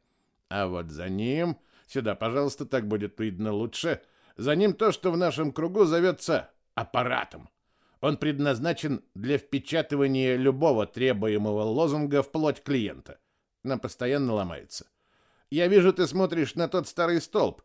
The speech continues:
В нем нет никаких секретов. Просто столб для обездвиживания рук плюс тринадцатихвостная плеть,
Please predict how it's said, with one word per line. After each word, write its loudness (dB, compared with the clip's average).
В -2
нем 4
нет 2
никаких -2
секретов. -10
Просто 0
столб 2
для 0
обездвиживания 2
рук 0
плюс -2
тринадцатихвостная -2
плеть, -2